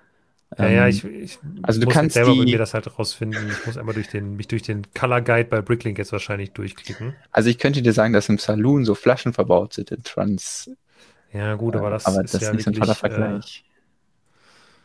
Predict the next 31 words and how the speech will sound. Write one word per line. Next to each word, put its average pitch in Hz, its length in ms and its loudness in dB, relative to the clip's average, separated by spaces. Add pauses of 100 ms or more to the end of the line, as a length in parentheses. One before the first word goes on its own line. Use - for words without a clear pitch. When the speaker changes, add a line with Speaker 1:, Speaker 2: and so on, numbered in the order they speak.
(240)
Speaker 1:
bisschen 113 260 -4
schwierig, 98 580 -4
ja. 95 220 -10 (120)
Speaker 2:
Ja. 123 80 -4
Speaker 1:
Ich 117 140 -4
guck 147 160 -2
mal 147 120 2
gerade, 117 280 2
wir 113 80 0
können 123 180 0
ja 120 60 2
noch 110 140 -2
kurz 120 220 -2
ein 107 60 -6
bisschen 107 560 -4
im, 104 260 -6
im 110 180 -8
Chat - 260 -2
mal 139 80 4
nachschauen. 120 680 0 (560)
Ähm, 101 460 -4 (920)
genau, 95 200 -4
Trans 120 260 -4
Brown 117 240 -2
Old, 110 600 -6
Trans - 480 -8 (160)
Black. - 320 -12 (1080)
Speaker 2:
Ja, 110 120 6 (100)
wie 117 220 8
lange 143 580 6
der, 113 720 4